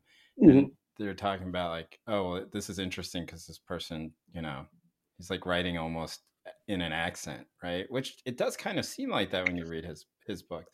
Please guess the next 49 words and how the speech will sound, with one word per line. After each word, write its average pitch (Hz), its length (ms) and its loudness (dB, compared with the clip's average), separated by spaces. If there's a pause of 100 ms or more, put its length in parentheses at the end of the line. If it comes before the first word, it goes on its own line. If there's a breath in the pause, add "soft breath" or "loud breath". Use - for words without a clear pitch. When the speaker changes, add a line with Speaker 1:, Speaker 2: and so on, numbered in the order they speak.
(440 soft breath)
Speaker 2:
I've 208 140 6
thought 147 180 8
about 87 240 4
that, 80 100 -2
like, 85 160 -2
what 95 160 2
it 95 40 0
would 90 220 -4
be 85 120 -4
like 78 240 -4
if - 140 -16
I, 76 120 -4
like, 71 140 -4
Speaker 1:
Yeah. - 100 0
Speaker 2:
learned 76 240 -6
a 71 60 -8
different 76 340 -14
language 71 400 -12
and 73 100 -8
then 73 200 -10 (180)
wrote, 82 320 -4
and 80 120 -8
then, 80 120 -6
like, 73 180 -6 (180)
it 87 100 -6
would, 82 200 -10
like, 82 220 -8
the 76 200 -8 (420)
voice 98 360 -2
was, 90 140 -8
like, 82 160 -4
so, 87 460 -4 (960)
you 104 100 -2
know, 73 180 -4
limited 90 540 2
in 80 120 -4
a 80 60 -4
way. 78 200 -4
Would 80 140 -6
it 78 80 -10
be 80 140 -6
interesting, - 800 -10
you - 60 0
know, 151 80 8
Speaker 1:
Mm-hmm. 147 120 6
Speaker 2:
as - 140 -2
opposed - 300 -6
to, 87 60 -8
like, 78 140 -8